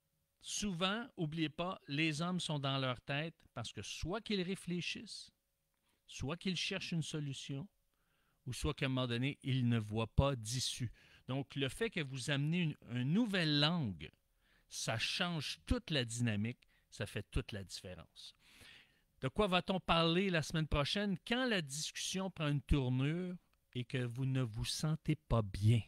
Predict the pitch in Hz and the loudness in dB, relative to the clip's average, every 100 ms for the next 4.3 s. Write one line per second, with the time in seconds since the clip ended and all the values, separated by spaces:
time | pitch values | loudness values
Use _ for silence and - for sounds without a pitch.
0 | - _ - - - 139 127 127 143 185 | -6 _ -8 -4 0 0 0 2 2 2
1 | 277 143 120 113 98 - - - - - | 0 0 0 0 -4 -8 -18 -20 -20 -14
2 | 117 147 208 202 277 226 240 - - - | -8 -4 -2 -4 -4 -2 -2 -2 -6 0
3 | 202 196 240 - 185 156 165 170 - 165 | 2 2 0 -2 -2 -2 -2 -2 -2 -4
4 | 143 139 | -4 -8